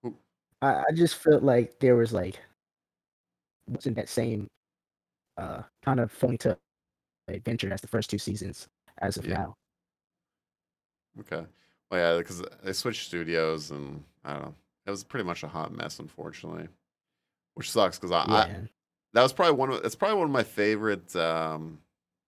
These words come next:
Speaker 1: fantasy slash, like, medieval series. Um,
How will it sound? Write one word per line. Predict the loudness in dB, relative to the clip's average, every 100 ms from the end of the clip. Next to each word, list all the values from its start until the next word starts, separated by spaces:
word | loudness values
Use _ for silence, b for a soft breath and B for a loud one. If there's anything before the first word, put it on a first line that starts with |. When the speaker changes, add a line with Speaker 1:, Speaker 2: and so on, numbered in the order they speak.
| _ _ _ _ _ _ _ _ _ _
Speaker 1:
fantasy | -2 0 0 -2 -4 -6
slash, | -6 -4 -4 -6
like, | -8
medieval | -8 -10 -12 -10 -10 -10 -14 -18 _ _
series. | -14 -10 -8 -8 -12 -16 _ _ _ _ _ _ _ _ _ _ _ _ _
Um, | -10 -10 -10 -12 -16